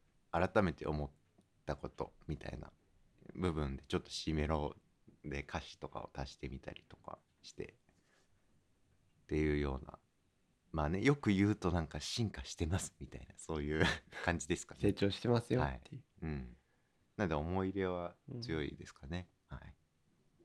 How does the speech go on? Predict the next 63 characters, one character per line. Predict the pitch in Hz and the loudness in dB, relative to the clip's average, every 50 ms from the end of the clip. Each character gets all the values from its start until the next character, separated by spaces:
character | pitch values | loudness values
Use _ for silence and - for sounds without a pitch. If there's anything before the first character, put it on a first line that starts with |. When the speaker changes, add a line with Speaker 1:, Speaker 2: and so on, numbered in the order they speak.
| _ _ _ | _ _ _
Speaker 2:
そ | - - 151 135 | -4 0 0 2
の、 | 127 127 123 123 123 120 120 120 117 113 110 107 107 107 - - - _ _ _ _ _ _ _ _ _ _ _ _ _ _ _ _ _ | 4 4 4 4 6 6 4 4 4 2 0 0 0 -2 -2 -6 -8 _ _ _ _ _ _ _ _ _ _ _ _ _ _ _ _ _
こ | - - 123 | 0 4 6
だ | 120 143 | 8 10
わ | 156 165 165 | 10 10 10
り | 160 156 | 10 10
の | 151 139 | 8 8
点 | 131 - 131 120 113 107 | 6 6 6 6 6 4
と | 101 104 | 4 4
い | 104 | 4
う | 92 80 | 4 4
か、 | - - - - - _ - | 0 -6 -14 -14 -14 _ -4
ま | 101 95 | -4 -2
あ、 | |
聞 | - - 110 | 2 4 4
い | 107 | 4
て | - 110 | 4 4
ほ | 110 110 | 2 2
し | - 107 | 2 0
い | 87 | 0
ポ | - - 90 | 2 2 2
イ | 90 87 | 2 2
ン | 80 | 4
ト | - 90 | 4 4
み | 92 98 87 | 6 6 6
た | 92 76 | 4 4
い | 55 | 2
な | - | 0
と | - - | -4 -4
こ | 87 82 | -2 -2
ろ | |
に | 76 85 | -2 -2
か | - 87 - | -2 -2 -2
か | - | -2
っ | 73 - | -4 -4
て | - - | -4 -6
く | - 71 | -2 -2
る | 71 - | -2 -2
と | - 82 | -2 -2
思 | 82 92 80 | 0 0 -2
う | 85 | -2
ん | |
で | 82 - | -4 -8
す | - | -8
け | 78 | -6
ど | 80 87 | -2 0
も、 | 90 113 117 101 | 2 4 4 4
Speaker 1:
は | 85 71 | 2 0
い。 | |
Speaker 2:
そ | 69 95 | -2 -4
の | 95 98 | -4 -2
先 | - 107 95 - 117 | -2 -4 -2 -2 -2
ほ | 117 | -2
ど | 107 113 113 - - - - - _ _ _ - - - | -2 -2 -4 -6 -8 -20 -20 -20 _ _ _ -16 -2 4
弾 | - 156 165 170 170 | 6 6 8 6 6
き | - | 6
語 | 165 165 | 4 4
り | 165 170 165 | 4 4 4
で | 190 190 | 4 4
も | 147 104 101 | 6 6 6
と | - 90 | 4 4
も | 87 90 95 | 2 0 0
と | - 85 82 - - | 0 -2 -2 -4 -4